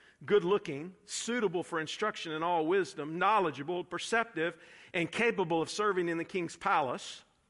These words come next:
He was to teach them the Chaldean language and literature. The king assigned them daily provisions from the royal food and from the wine that he drank. They were to be trained for three years, and at the end of that time, they were to attend the king.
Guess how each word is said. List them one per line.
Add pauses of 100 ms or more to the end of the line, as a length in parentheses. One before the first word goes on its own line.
(320)
He
was
to
teach
them
the
Chaldean
language
and
literature. (260)
The
king
assigned
them
daily
provisions
from (320)
the
royal
food
and
from
the
wine
that
he
drank. (400)
They
were
to
be
trained
for
three
years,
and
at
the
end
of
that
time,
they
were
to
attend (120)
the
king.